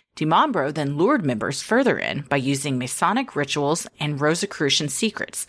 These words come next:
merely updating them to fit a more modern audience by including more popular forms of spiritualism and environmentalism. But the Golden Way Foundation was not an entirely new organization. It followed a line of predecessor organizations from whom DiMambro had borrowed ideas.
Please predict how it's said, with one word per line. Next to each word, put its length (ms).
merely 260
updating 540
them 120
to 120
fit 160
a 40
more 200
modern 400
audience 480
by 140
including 440
more 140
popular 500
forms 400
of 60
spiritualism 840
and 140
environmentalism. 880
But 100
the 60
Golden 360
Way 140
Foundation 540
was 160
not 200
an 120
entirely 600
new 320
organization. 800
It 100
followed 280
a 40
line 300
of 120
predecessor 580
organizations 840
from 160
whom 200
DiMambro 640
had 200
borrowed 420
ideas. 640